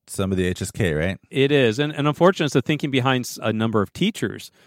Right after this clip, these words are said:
Speaker 2: I felt like the voice in the wilderness calling out. I made a comment in the chat. I said, "Authentic materials are far too difficult. It turns students off from Chinese. And so many studies prove that learning outcomes are suboptimal."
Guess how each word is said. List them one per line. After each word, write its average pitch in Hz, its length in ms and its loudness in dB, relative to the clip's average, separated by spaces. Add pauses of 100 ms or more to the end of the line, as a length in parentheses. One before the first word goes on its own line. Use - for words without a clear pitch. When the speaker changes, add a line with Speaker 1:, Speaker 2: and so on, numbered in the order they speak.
(160)
Speaker 2:
I 135 120 2
felt 175 220 4
like 165 140 0
the 127 80 4
voice 123 380 6
in 143 80 2
the 120 60 6
wilderness 135 640 4
calling 131 400 0
out. 127 320 4 (360)
I 107 80 0
made 117 160 2
a 113 40 2
comment 113 380 2
in 113 60 -2
the 95 80 -2
chat. 123 340 6
I 120 100 -2
said, 120 260 4
"Authentic 143 460 2
materials 123 400 2
are 101 60 -2
far 117 380 4
too - 180 -2
difficult. 156 560 4
It - 80 -10
turns 110 300 -2
students 110 440 0
off 120 220 2
from 156 200 -4
Chinese. 147 520 0
And 101 240 -6
so 175 340 6
many 170 200 4
studies 120 320 4
prove 120 300 2
that 107 180 0
learning 117 360 0
outcomes 117 440 -2
are - 20 -12
suboptimal." 98 800 -2